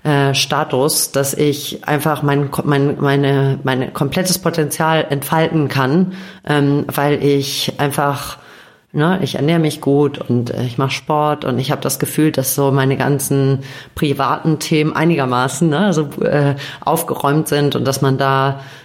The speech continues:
ähm, einfach gut, ähm, gut starten kann in das Thema rein. So meinte ich das. Also nicht das Thema überdenken und nochmal nachrechnen und so, sondern wirklich bei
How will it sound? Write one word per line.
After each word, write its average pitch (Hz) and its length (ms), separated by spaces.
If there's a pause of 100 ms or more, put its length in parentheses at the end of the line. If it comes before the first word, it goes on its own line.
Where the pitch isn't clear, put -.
(160)
ähm, 131 400
einfach 139 480 (400)
gut, 180 480 (160)
ähm, - 380 (100)
gut 180 220
starten 147 340
kann 117 220
in 113 100
das 113 120
Thema 120 220
rein. 127 200
So 123 100
meinte 113 240
ich - 80
das. - 260
Also 131 200
nicht 185 260
das 151 100
Thema 180 280
überdenken 165 440
und 147 220
nochmal 139 240
nachrechnen 190 600
und 185 140
so, 190 180
sondern 151 340
wirklich 165 320 (320)
bei 156 80